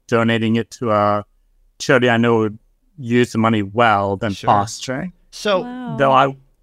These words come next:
Speaker 1: fostering was definitely, um, seriously considered for quite a while and still on my maybe if I ever end up with a house of my own to-do list.
Speaker 2: Sure.
Speaker 3: What made you want to be a donor to make that decision,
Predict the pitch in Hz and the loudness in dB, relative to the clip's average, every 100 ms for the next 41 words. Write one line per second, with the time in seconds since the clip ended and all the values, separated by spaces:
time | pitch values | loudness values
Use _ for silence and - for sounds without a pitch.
0 | _ _ - 214 214 214 190 170 147 - | _ _ 2 2 2 0 0 2 0 -2
1 | 160 143 - 156 131 120 113 120 113 107 | 0 0 0 -4 0 0 0 -2 0 -2
2 | 104 107 _ - - 160 - - - 120 | -2 -8 _ -8 0 2 0 -6 -2 -2
3 | - - 123 117 107 101 104 113 - 139 | -2 -2 0 0 0 -2 -4 -8 -2 0
4 | 131 127 123 113 113 113 - _ _ _ | 2 2 2 2 0 -4 -8 _ _ _
5 | _ _ 123 127 135 131 127 120 110 _ | _ _ 0 2 4 4 4 4 0 _
6 | _ - - 117 120 113 117 117 - _ | _ -8 0 2 4 2 0 -4 -6 _
7 | 143 120 113 - 113 107 113 104 127 113 | -2 2 2 0 0 2 2 0 0 0
8 | 110 107 107 110 - - 135 117 104 101 | 0 -2 -4 -10 -14 -6 -4 0 -2 -2
9 | 113 - - - - 143 175 135 117 247 | -4 -4 -10 -18 -14 -10 -10 -10 -10 -8
10 | 415 277 262 277 294 269 214 214 226 - | -8 -8 -10 -10 -10 -8 -8 -10 -12 -12
11 | 254 220 208 208 - 196 196 190 214 190 | -12 -10 -12 -12 -12 -12 -10 -10 -10 -12
12 | 233 - 208 190 190 190 185 - - 196 | -16 -14 -12 -12 -12 -12 -12 -14 -16 -16
13 | 190 175 | -14 -16